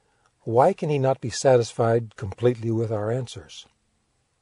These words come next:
Some would define John as a sports broadcaster, reporter in radio,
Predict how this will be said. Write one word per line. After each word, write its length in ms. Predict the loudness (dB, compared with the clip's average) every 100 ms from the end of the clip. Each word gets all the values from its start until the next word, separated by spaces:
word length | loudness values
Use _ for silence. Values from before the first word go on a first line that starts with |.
| _ -6
Some 300 | 2 4 4
would 100 | 0
define 460 | 0 2 2 0
John 560 | -2 -2 -2 -4 -10 -12
as 220 | -10 -10
a 60 | -10
sports 400 | -12 2 2 2
broadcaster, 800 | 2 2 2 -4 -6 -12 -18 -18 -20
reporter 500 | -4 4 4 2 -6
in 120 | -4
radio, 460 | -4 -4 -6 -18